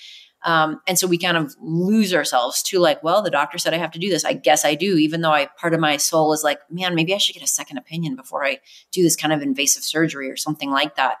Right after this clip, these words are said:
So in, in my book, one of the, I, I devote a whole section of the book to this.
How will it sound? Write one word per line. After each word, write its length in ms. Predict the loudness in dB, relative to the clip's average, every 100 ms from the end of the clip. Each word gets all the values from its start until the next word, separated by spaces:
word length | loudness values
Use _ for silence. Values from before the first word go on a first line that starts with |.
| _ -20 -20 -20 -18 -10
So 420 | 0 4 4 0
in, 180 | -4 -6
in 200 | -2 0
my 140 | 0
book, 320 | 2 4 4
one 100 | 0
of 60 | -2
the, 180 | -2 -2 -2
I, 120 | -4 -2
I 60 | -2
devote 240 | 4 4
a 40 |
whole 120 | 2 0
section 400 | 0 0 0 -2
of 100 | -2
the 60 |
book 220 | 0 0
to 80 | -2
this. 280 | 0 0 0